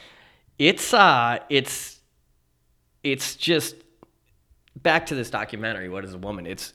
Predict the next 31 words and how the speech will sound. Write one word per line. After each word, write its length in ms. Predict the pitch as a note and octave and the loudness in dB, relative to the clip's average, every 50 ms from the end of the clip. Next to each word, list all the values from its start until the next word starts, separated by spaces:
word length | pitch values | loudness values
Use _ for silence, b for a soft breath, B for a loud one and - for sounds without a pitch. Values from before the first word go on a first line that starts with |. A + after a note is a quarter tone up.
| _ - | _ -2
it's, 380 | C3 C3 B2 - - - - b b b b b b b b b b b b b b b _ _ _ | -2 -2 -2 -4 -8 -12 -12 b b b b b b b b b b b b b b b _ _ _
there 220 | C#3+ C3 C#3+ D3 D3+ | 2 4 6 6 6
are 160 | D3+ E3 E3 | 6 4 4
some 240 | - - D#3 C#3 C3+ | 2 0 -2 -4 -2
peop-, 260 | - G#3 G#3+ - - | -4 -6 -6 -4 -2
I 60 | C#3 | 0
mean, 120 | C#3 C3 | 0 0
I'm, 400 | A2+ A2+ C3 C#3 C#3+ C#3+ C#3 A#2+ - - _ _ _ _ _ _ - _ _ _ _ _ _ _ | 2 2 2 2 2 0 -4 -6 -10 -14 _ _ _ _ _ _ -20 _ _ _ _ _ _ _
I've 300 | B2 C3 C#3 C3 B2 B2+ | 2 4 4 2 2 0
been 400 | C#3+ C#3+ C3+ C3 B2 A#2 A2 G2+ - - | 0 2 2 2 0 -2 -2 -4 -8 -14
working 540 | - C3+ A#2+ A2+ A#2 A2+ A2+ - C#3+ B2+ B2 | -16 -8 0 2 4 4 4 2 -2 0 0
with 160 | A2+ G#2 G2 | 0 0 -2
human 320 | - - B2+ A#2+ A#2 G#2+ G2+ | -2 -4 -2 -2 0 -2 -2
beings 480 | F#2+ G2+ G2+ G#2 G#2 A2 A#2 A2 - | -2 -2 0 0 0 0 -2 -2 -4
in 80 | A2+ G#2 | -4 -4
a 80 | G2 F#2 | -4 -6
very, 340 | F#2+ G#2 G#2 G#2 G#2 G#2 | -4 -4 -2 -2 0 -2
very 300 | G2+ G2 G2+ G2 G2+ G2 | -2 -4 -4 -4 -4 -4
up 220 | - F#2 G2+ - - | -4 -6 -8 -8 -12
close 360 | - - G2+ G2 G#2+ - - | -8 -4 -2 -2 -2 -4 -6
and 260 | A2 F#2+ F2 - - - | -8 -8 -8 -10 -12 -8
personal 420 | - A#2 G#2 - - - G2+ F#2 | -4 -4 -4 -4 -4 -4 -4 -4
way 300 | F2 F2 F2+ F#2 G2+ A2 | -4 -6 -6 -6 -6 -6
for 560 | - - - F#2+ F2+ F2+ F2+ E2+ E2 E2 - B B B B B B B B B _ _ _ _ _ _ _ | -8 -10 -10 -6 -6 -4 -4 -4 -6 -8 -10 B B B B B B B B B _ _ _ _ _ _ _
over 340 | A#2 A2+ A#2+ A2 A2+ G#2+ G#2 | 2 2 2 2 2 0 0
a 80 | G#2 G#2 | 0 -2
decade, 640 | F#2 F#2+ G2+ G2+ - - C3+ C3 C#3 D3 C#3+ C3 - - | -4 -4 -6 -6 -4 -4 -2 -2 -2 -2 -4 -6 -12 -14
and 360 | - A#2 A2+ A2 G2 F2+ F#2 F#2 _ _ _ _ _ _ _ _ _ G#2 | -10 -8 -8 -6 -8 -10 -12 -16 _ _ _ _ _ _ _ _ _ -4
I 380 | G#2 A2 G#2+ G#2 G2+ G2 F#2 - _ _ | -2 -2 -2 -4 -4 -6 -12 -16 _ _
know 440 | F2+ G2+ A#2 C3+ D#3+ D#3+ C3+ A2 | -4 4 6 6 6 8 6 4
when 500 | G#2+ G#2 G#2 G2+ G2 F#2+ F#2 F#2 G2 G#2 | 2 0 0 0 0 0 -2 -4 -6 -10